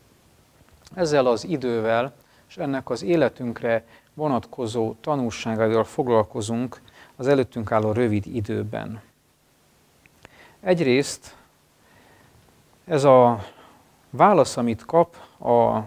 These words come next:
kérdező ebben a látomásban, helyet és időt határoz meg,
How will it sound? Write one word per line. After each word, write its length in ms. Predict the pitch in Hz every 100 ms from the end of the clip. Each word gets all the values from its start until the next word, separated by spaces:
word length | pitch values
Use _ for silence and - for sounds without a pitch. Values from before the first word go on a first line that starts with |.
| - _ _ _ _
kérdező 580 | 170 170 131 110 110 120
ebben 200 | 113 113
a 80 |
látomásban, 880 | 123 139 - 117 117 113 - 131 139 - _ _ _ _ _ - - - - _ _ - _ _ _ - - - _ _
helyet 540 | - 190 190 156 -
és 280 | 135 123 -
időt 400 | - 160 123 113
határoz 640 | - 151 143 135 113 110 107
meg, 400 | 123 135 147 -